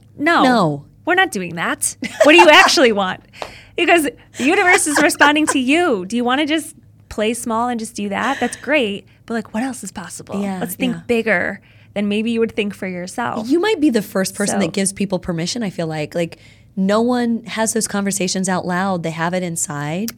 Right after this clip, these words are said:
Speaker 1: Yeah.
Speaker 2: And so you're making them say it. And there's so much power when we verbally say something out loud.
Speaker 1: Yeah. I mean, I've had people come to me and they, even though, uh,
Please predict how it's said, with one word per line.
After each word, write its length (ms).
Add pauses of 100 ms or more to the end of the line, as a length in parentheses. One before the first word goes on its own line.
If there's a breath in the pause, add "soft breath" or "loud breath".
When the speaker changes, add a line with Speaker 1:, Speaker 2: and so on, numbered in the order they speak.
(140 loud breath)
Speaker 1:
Yeah. 260
Speaker 2:
And 140
so 80
you're 220
making 360
them 140
say 440
it. 180 (160)
And 120
there's 140
so 140
much 200
power 300
when 100
we 120
verbally 600
say 260
something 360
out 200
loud. 380 (100)
Speaker 1:
Yeah. 280 (260 loud breath)
I 60
mean, 140
I've 140
had 160
people 220
come 200
to 120
me 100
and 100
they, 200 (200)
even 280
though, 260
uh, 260